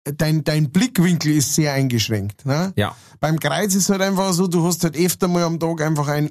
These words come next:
Speaker 1: Aha und Aha. Aber, ähm, wenn du Auto fährst, dann kannst du dich noch umschauen und schauen, ob du jetzt gerade einen über den Haufen fährst, wenn du abbiegst oder nicht.
Speaker 2: Ja.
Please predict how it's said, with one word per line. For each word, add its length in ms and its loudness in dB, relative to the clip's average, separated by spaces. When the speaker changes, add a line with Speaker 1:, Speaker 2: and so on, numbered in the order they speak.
Speaker 1:
Aha 1200 -2
und 260 0
Aha. 1400 0
Aber, 580 2
ähm, 680 2
wenn 260 2
du 120 2
Auto 340 0
fährst, 500 0
dann 220 -2
kannst 360 0
du 60 4
dich 80 4
noch 60 4
umschauen 720 2
und 200 2
schauen, 400 2
ob 160 -2
du 100 2
jetzt 160 -2
gerade 300 2
einen 100 2
über 160 2
den 80 2
Haufen 260 0
fährst, 320 0
wenn 100 2
du 160 -4
abbiegst 480 -2
oder 160 2
nicht. 120 4
Speaker 2:
Ja. 120 -2